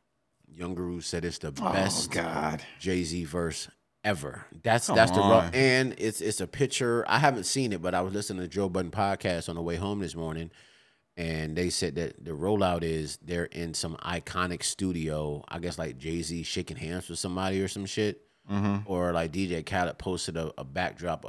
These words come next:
Speaker 1: in, in the studio, and he says, "Do you know where this is?" So that's his rollout.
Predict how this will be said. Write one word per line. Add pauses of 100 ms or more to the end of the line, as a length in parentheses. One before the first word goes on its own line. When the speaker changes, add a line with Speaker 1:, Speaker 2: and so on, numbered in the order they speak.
Speaker 1:
in,
in
the
studio,
and
he
says,
"Do
you
know
where
this
is?" (520)
So
that's
his
rollout.